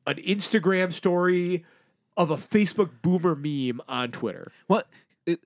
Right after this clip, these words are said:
Speaker 2: it, it makes me think of, like, I think I s-, I mentioned, uh, on election day, I was in Lancaster at the fucking Elks playing euchre for one of my father's friends in his euchre league, because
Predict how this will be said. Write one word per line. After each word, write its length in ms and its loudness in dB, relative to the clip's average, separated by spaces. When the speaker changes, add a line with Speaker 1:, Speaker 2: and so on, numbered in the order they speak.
Speaker 2:
it, 200 0
it 60 -2
makes 220 -2
me 80 -4
think 140 -4
of, 340 -10
like, 180 -6
I 60 -4
think 140 -4
I 20 -4
s-, 160 -10
I 80 -2
mentioned, 460 -4
uh, 100 -4
on 160 0
election 440 -4
day, 340 -6
I 200 -4
was 500 -4
in 240 0
Lancaster 800 -4
at 180 -10
the 60 -20
fucking 480 -12
Elks 320 -10
playing 500 -4
euchre 420 0
for 200 -6
one 120 -4
of 40 -6
my 80 -4
father's 420 -6
friends 340 -10
in 80 -12
his 160 -14
euchre 240 -12
league, 280 -14
because 500 -6